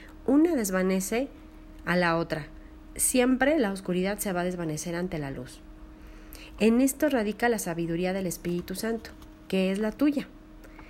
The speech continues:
Cuando dejas de juzgar, acep-, aceptas en ti lo que rechazas en mí.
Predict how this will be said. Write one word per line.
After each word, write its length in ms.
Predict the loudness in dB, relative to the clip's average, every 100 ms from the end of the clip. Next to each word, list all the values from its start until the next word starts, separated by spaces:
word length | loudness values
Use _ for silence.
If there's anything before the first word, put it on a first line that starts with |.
| -20 -20 -2
Cuando 240 | 2 4
dejas 340 | 2 2 2 4
de 240 | 4 4
juzgar, 680 | 2 2 4 4 4 4 0 -4 -16 -20 -4
acep-, 340 | -2 0 -2 -6 -6
aceptas 560 | -4 -2 -4 -4 -4 -2
en 180 | -2
ti 280 | 0 -2 -2 -8 -18 -20 -20 -20 -8
lo 320 | 0 0 0
que 140 | -2 -2
rechazas 760 | -2 -4 -4 -4 -2 -4 -4
en 240 | -4 -2 2
mí. 200 | 2